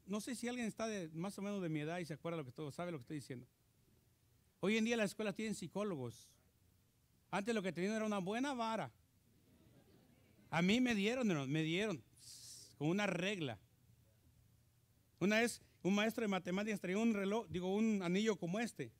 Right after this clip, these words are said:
Mire, este maestro se lo volteaba cuando hacía una pregunta y nadie contestaba en la clase. Así le daba un coscorrón a cada uno. Ah, yo sé que eso no es bueno, ¿verdad? <laughs>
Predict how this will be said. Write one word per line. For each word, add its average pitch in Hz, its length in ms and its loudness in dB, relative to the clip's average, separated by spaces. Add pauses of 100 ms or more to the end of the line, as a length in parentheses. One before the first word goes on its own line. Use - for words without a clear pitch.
(120)
Mire, 170 260 -2 (360)
este 214 300 -2
maestro 220 440 -2
se 170 160 -2
lo 151 140 0
volteaba 160 580 -2
cuando 143 320 -2
hacía 135 200 -4
una 196 120 0
pregunta 170 460 -2
y 147 40 0
nadie 165 280 0
contestaba 139 460 -6
en 147 60 0
la 127 80 -2
clase. - 380 -6 (480)
Así 190 480 -2
le 147 120 -2
daba 160 300 -2 (240)
un 170 220 0
coscorrón 156 640 -2
a 139 80 -4
cada 143 240 -6
uno. 135 260 -10 (720)
Ah, 170 100 0
yo 226 120 0
sé 214 140 -6
que 190 100 -8
eso 170 120 -6
no 156 120 -2
es 131 40 -4
bueno, 143 280 -4
¿verdad? 131 240 -10 (1040)
<laughs> 147 280 0